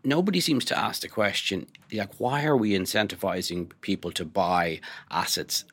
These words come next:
which are very, very heavily priced? I mean, if you look at the average or typical or medium, uh, home in Dublin, you know,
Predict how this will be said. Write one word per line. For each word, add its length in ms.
which 160
are 80
very, 540
very 540
heavily 300
priced? 480
I 100
mean, 320
if 140
you 80
look 160
at 100
the 280
average 380
or 60
typical 380
or 60
medium, 600
uh, 140
home 360
in 160
Dublin, 440
you 120
know, 160